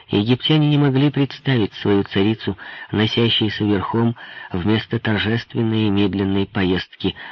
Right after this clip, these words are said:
в золоченой колеснице. Салмах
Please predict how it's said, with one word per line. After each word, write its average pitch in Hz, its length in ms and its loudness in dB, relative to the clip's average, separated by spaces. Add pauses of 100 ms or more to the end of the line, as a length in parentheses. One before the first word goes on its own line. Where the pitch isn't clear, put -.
в - 80 -8
золоченой 87 540 -2
колеснице. 80 640 -6 (960)
Салмах 113 560 0